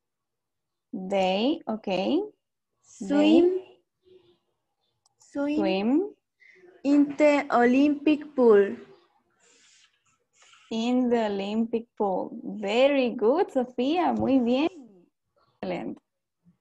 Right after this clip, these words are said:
Speaker 1: Y esa sería nuestra oración. "They swim in the Olympic pool". Very good, Sofía. Muchas gracias por responder.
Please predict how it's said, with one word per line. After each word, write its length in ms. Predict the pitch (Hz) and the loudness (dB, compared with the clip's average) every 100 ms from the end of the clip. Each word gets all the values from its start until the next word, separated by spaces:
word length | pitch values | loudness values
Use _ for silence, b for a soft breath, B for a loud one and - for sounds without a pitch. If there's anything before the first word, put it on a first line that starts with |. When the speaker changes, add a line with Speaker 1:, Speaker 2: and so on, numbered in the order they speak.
| _ _ | _ _
Speaker 1:
Y 160 | 208 233 | -2 0
esa 220 | 320 330 | -2 -4
sería 260 | 302 269 269 | -2 0 0
nuestra 280 | 277 277 | -2 -4
oración. 580 | 269 285 - 392 285 - - | -6 -8 -10 -6 -6 -6 -14
"They 340 | 190 202 240 | -10 -6 -6
swim 580 | 247 - 302 233 240 269 | -8 -6 -4 -4 -6 -8
in 220 | - 208 202 | -10 -10 -8
the 180 | 202 | -10
Olympic 540 | 202 196 220 240 247 240 - | -10 -8 -8 -6 -8 -12 -14
pool". 280 | 190 220 - | -14 -14 -20
Very 380 | 190 190 220 262 | -10 -6 -4 -4
good, 260 | 247 254 254 | -6 -8 -8
Sofía. 540 | 254 247 269 262 220 - | -10 -8 -8 -6 -12 -16
Muchas 260 | 220 233 226 | -14 -10 -8
gracias 340 | 277 302 285 | -8 -8 -6
por 160 | 262 240 | -4 -4
responder. 520 | 247 233 233 226 | -6 -8 -8 -10